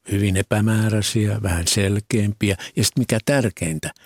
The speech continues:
voi kirjoittaa vääriä sitaatteja, koska lukija huomaa ne heti ja pojakien suussa on täynnä erilaisia virhetulkintoja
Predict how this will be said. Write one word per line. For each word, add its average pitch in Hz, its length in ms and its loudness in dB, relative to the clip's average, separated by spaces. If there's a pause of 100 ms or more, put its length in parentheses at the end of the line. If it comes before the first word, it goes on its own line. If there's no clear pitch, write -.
(260)
voi 104 140 2
kirjoittaa 107 760 0
vääriä 85 480 -2
sitaatteja, - 920 -10
koska 104 320 -2
lukija 113 400 0
huomaa 92 480 0
ne 98 140 -2
heti 117 260 -2
ja 92 120 -2
pojakien 113 580 0
suussa 123 380 0
on 107 380 -2
täynnä 98 400 0 (260)
erilaisia 90 640 0
virhetulkintoja 110 1400 0